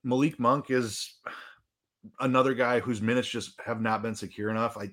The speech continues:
I think he could smash this price tag. Um, I think he could get some extra run in a blowout. So Malik Monk is interesting to me just because of his, his usage rate, his role off the bench, kind of running the second unit. Um, I'll take some shots on Monk.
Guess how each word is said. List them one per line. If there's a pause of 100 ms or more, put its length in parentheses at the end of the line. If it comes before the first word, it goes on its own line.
I
think
he
could
smash
this
price
tag. (580)
Um,
I
think
he
could
get
some
extra
run
in
a
blowout.
So
Malik
Monk
is
interesting
to
me
just
because
of
his,
his
usage
rate, (160)
his
role
off
the
bench, (480)
kind
of
running
the
second
unit. (180)
Um,
I'll
take
some
shots
on
Monk.